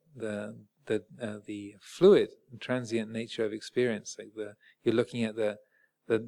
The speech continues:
the Dhamma of it, the, the, this, this is Dhammanupassana, looking at the arising and passing away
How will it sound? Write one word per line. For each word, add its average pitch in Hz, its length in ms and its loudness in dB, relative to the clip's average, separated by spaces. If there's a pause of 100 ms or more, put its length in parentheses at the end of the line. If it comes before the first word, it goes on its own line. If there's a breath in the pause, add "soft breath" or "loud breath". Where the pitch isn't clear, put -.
(100)
the 113 120 0
Dhamma 127 440 0
of 92 80 -10
it, 95 180 -16
the, 101 240 -12
the, 104 200 -8 (480)
this, 117 400 -8
this 101 200 -12
is 98 140 -14
Dhammanupassana, 110 920 -6
looking 110 300 -8
at 104 160 -8
the 104 180 -8 (300)
arising 113 480 0
and 107 100 -8
passing 107 400 -6
away 104 440 -8